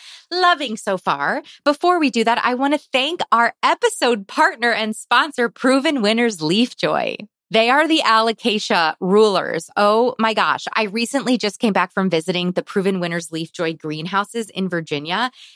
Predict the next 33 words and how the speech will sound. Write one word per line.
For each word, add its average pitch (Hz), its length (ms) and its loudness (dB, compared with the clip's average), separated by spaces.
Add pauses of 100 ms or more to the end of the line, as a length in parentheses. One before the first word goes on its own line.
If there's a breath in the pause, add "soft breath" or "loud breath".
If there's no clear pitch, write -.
(140 loud breath)
Inside 220 580 -2
these 202 280 -6
fancy 202 640 -6
modern 185 460 0
European 175 480 -2
greenhouses, 185 800 -4
it's - 180 -4
like 240 200 -2
if 285 120 0 (260)
it, 208 180 0
they're 254 180 4
like 254 180 -2
fe-, - 440 -2
football 233 420 2
fields 156 400 -4
of 185 80 -2
alocasia. 196 680 0
It 208 180 -4
was 311 240 -2 (260 loud breath)
wild. 359 720 2 (540)
Proven 269 400 2
Winners 233 320 -2
Leaf 180 240 -6
Joy 180 340 -2
are 185 180 0
really 196 540 -2
setting 185 340 0
a 175 60 0
new 165 220 0
standard 165 500 -2
for 180 100 -2
houseplant 156 500 -2
cultivation. 160 880 -2